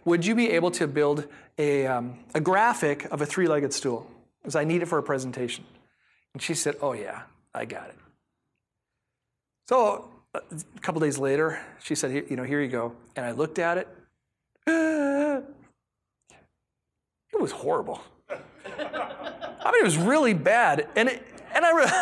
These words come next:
I'm looking at this graphic. It looked like a stick person stool. And, uh, I remember looking at it, and I had to share it with the executive vice president, and I, I didn't know what to say.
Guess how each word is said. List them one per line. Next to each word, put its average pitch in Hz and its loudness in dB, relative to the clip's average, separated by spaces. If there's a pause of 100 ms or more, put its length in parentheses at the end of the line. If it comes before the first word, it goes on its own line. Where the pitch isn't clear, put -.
(100)
I'm 285 4
looking 320 4
at 220 2
this 226 4
graphic. 214 4 (520)
It 285 4
looked 359 4
like 349 2
a 214 4
stick - 0
person 147 -4
stool. 135 -2 (540)
And, 269 4
uh, 208 4 (280)
I 240 2
remember 285 4
looking 285 2
at 240 4
it, 165 0 (800)
and 233 -2
I 320 0
had 370 2
to 262 4
share 247 2
it 311 0
with 196 2
the 175 2
executive 202 0
vice 170 2
president, 214 0
and 170 -2
I, 165 -2 (4000)
I - 2
didn't 453 6
know 302 6
what 269 4
to 196 2
say. - 4